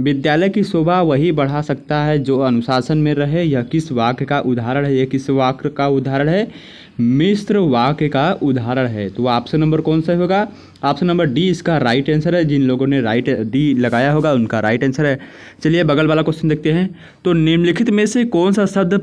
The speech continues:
पुल्लिंग है? तो इनमें से दंपति, दंपति क्या है कि पुल्लिंग है। ऑप्शन नंबर सी इसका राइट आंसर है। तो आप सभी अपना, तो आप सभी अपना वीडियो का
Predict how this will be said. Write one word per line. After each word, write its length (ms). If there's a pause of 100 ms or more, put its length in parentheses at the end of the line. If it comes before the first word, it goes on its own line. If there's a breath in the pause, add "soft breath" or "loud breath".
पुल्लिंग 380
है? 340
तो 220
इनमें 260
से 160
दंपति, 680
दंपति 500
क्या 180
है 160
कि 60
पुल्लिंग 400
है। 160
ऑप्शन 220
नंबर 180
सी 220
इसका 300
राइट 320
आंसर 260
है। 140 (260 loud breath)
तो 60
आप 160
सभी 440 (340 loud breath)
अपना, 420 (3000 soft breath)
तो 60
आप 160
सभी 260
अपना 280
वीडियो 480
का 340